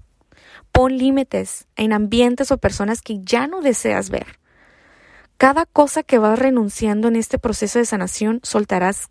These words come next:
cargas energéticas. Te vas a sentir más ligero.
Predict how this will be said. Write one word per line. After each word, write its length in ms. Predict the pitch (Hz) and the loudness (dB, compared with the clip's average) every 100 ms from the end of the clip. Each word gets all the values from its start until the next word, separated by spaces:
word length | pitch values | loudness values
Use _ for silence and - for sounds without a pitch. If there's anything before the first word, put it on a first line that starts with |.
| _ | _
cargas 480 | 233 226 226 247 - | 2 4 0 -2 -2
energéticas. 1040 | 208 185 - 202 - - - - - - _ _ _ _ _ _ _ _ _ _ _ _ | -2 0 -2 -6 -6 -12 -12 -10 -12 -14 _ _ _ _ _ _ _ _ _ _ _ _
Te 120 | - 214 | 0 2
vas 200 | 196 233 | 2 0
a 40 | |
sentir 360 | 233 220 214 202 | 0 2 2 2
más 560 | 202 214 214 220 - - | 2 4 2 0 -4 -8
ligero. 480 | - 208 - 202 - | -6 -6 0 0 2